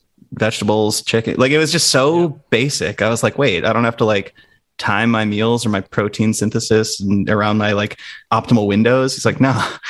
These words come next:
Speaker 1: So, like, I threw away all the biohacking shit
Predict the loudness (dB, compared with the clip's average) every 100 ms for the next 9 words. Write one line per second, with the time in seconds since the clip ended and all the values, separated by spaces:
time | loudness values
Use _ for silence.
0 | -10 -4 -2 0 0 2 0 0 2 2
1 | 4 2 0 0 0 0 -2 -4 -4 -2
2 | 0 0